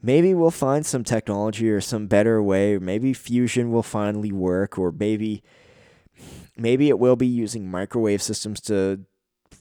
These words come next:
pick up solar panel energy from space and beam it back down to Earth. Maybe that will work.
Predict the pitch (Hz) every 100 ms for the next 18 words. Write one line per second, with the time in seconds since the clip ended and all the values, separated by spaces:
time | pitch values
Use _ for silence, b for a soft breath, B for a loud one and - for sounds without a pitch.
0 | _ _ - - 120 117 - - 104 101
1 | 101 101 101 101 - 101 95 104 104 98
2 | - 90 - 90 90 90 92 87 92 -
3 | 90 90 92 92 104 147 170 175 165 185
4 | 202 226 - -